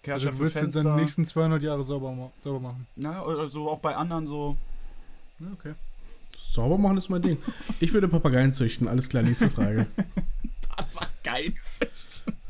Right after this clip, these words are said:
Speaker 1: Das ist 'ne Marktlücke, Dicker, das hat doch keiner.
Speaker 2: Also die zweite Frage ist: Stellt euch mal vor, es würde jetzt ein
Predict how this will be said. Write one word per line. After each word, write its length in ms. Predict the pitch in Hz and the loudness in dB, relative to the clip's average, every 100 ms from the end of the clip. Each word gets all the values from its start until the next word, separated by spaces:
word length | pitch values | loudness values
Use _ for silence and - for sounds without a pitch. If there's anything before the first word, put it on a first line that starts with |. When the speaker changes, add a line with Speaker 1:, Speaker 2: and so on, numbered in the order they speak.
| - - - - - - - | -8 -8 -14 -16 -18 -20 -20
Speaker 1:
Das 260 | - - | -18 -18
ist 80 | - | -10
'ne 60 | 123 | -4
Marktlücke, 500 | 127 143 135 117 104 | -2 -2 -4 -4 -4
Dicker, 300 | 110 98 107 | -4 -4 -4
das 140 | 113 | -4
hat 120 | 110 | -6
doch 120 | 107 - | -8 -8
keiner. 340 | 107 107 98 - _ _ _ _ _ _ _ _ - - - _ | -6 -6 -8 -14 _ _ _ _ _ _ _ _ -20 -20 -20 _
Speaker 2:
Also 240 | 135 127 | -6 -6
die 80 | 120 | -8
zweite 320 | - 151 165 | -4 -2 -2
Frage 300 | 160 156 147 | -2 -2 -2
ist: 320 | 147 139 - - - - - - - _ _ | -2 -6 -12 -20 -20 -20 -20 -20 -20 _ _
Stellt 300 | - 156 160 | -4 0 0
euch 120 | 165 | 2
mal 120 | 156 | 0
vor, 320 | 135 - 180 180 | 0 -2 0 0
es 240 | 151 - | -4 -4
würde 140 | 151 | -2
jetzt 220 | 147 139 - | 0 0 -2
ein 220 | 139 | -4